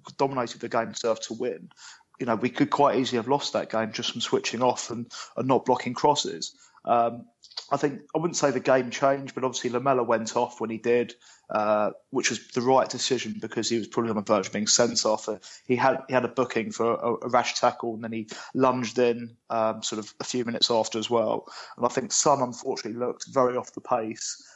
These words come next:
He needed to get in Ozil's face to stop that cross. Um, and Walker, who you know, like Jake, we're, we're not big fans of. I thought he did very well on the day, and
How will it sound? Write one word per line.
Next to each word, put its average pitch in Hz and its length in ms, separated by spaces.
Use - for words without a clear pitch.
He 120 280
needed 135 320
to 120 80
get 110 160
in 120 80
Ozil's 117 420
face 120 380
to - 60
stop - 300
that - 180
cross. - 560
Um, 117 360
and 131 100
Walker, 147 400
who 123 320
you 127 60
know, 110 200
like 135 240
Jake, - 400
we're, 135 140
we're 135 100
not 135 220
big 120 160
fans 123 340
of. 113 140
I - 20
thought 135 200
he 85 60
did 117 160
very 127 200
well 120 160
on 117 80
the 107 100
day, 110 240
and 107 140